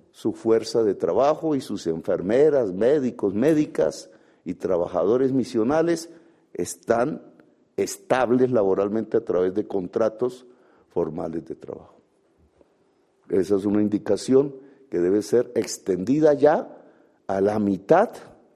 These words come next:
de las I P S que tienen la contratación con unas E P S bajo nuestro control, que ya llega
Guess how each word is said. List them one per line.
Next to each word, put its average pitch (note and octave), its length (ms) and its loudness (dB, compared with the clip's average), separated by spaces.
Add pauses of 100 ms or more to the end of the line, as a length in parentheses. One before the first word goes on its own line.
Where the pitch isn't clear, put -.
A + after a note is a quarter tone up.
(840)
de G2+ 180 4
las F#2 380 0
I F#3+ 140 2
P F3 320 6
S F#3 540 0
que G#2+ 120 0
tienen D#3 640 2 (720)
la F#2+ 180 -2
contratación F2 880 -2
con F#2 220 -4
unas C3+ 320 0
E C#3+ 100 4
P D3+ 300 6
S C#3 260 -2
bajo F2+ 340 -6
nuestro E2 380 -6
control, E3 640 2 (640)
que F2+ 220 -2
ya C3+ 260 2
llega D#3+ 520 4